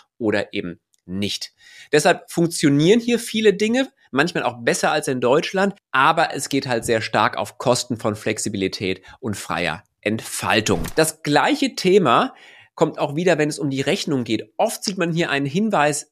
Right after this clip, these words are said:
auf der Speisekarte, da steht No Split Bill oder One Bill per Table. Und das heißt, dass eine ganz beliebte Methode, die wir aus Deutschland alle kennen, eben hier nicht funktioniert, nämlich,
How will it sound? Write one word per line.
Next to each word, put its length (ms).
auf 180
der 140
Speisekarte, 640
da 120
steht 320
No 300
Split 480
Bill 260
oder 240
One 360
Bill 180
per 260
Table. 440
Und 100
das 180
heißt, 340
dass 140
eine 180
ganz 320
beliebte 420
Methode, 460
die 120
wir 100
aus 100
Deutschland 400
alle 160
kennen, 260
eben 180
hier 140
nicht 240
funktioniert, 600
nämlich, 420